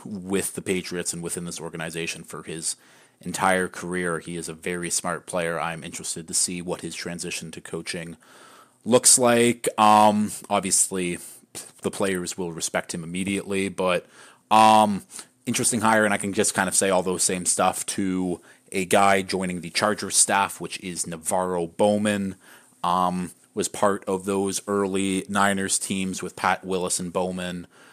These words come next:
uh, the best linebacker tandem in the league at that point. Bowman made my Hall of Very Good last season. Um, yeah, he's electric. Left the Niners, went to go to the Raiders. Injuries kinda derailed his career, but, uh,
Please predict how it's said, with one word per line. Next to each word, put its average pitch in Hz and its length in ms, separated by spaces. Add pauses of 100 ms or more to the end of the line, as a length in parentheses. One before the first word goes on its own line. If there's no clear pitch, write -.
(240)
uh, 78 280 (120)
the 90 80
best 85 280
linebacker 87 500
tandem 87 380
in 87 80
the 80 80
league 87 400
at 82 140
that 87 220
point. 87 460 (300)
Bowman 95 500
made 92 180
my 87 140
Hall 90 260
of 85 80
Very 85 300
Good 92 480
last 95 320
season. 92 720
Um, 92 520 (1120)
yeah, 135 140
he's 110 360
electric. 113 500
Left 95 220
the 101 60
Niners, 98 480
went 92 160
to 92 80
go 90 120
to 90 80
the 90 80
Raiders. 90 540
Injuries 87 400
kinda 92 220
derailed 87 440
his 92 160
career, 87 480
but, 87 460
uh, 90 320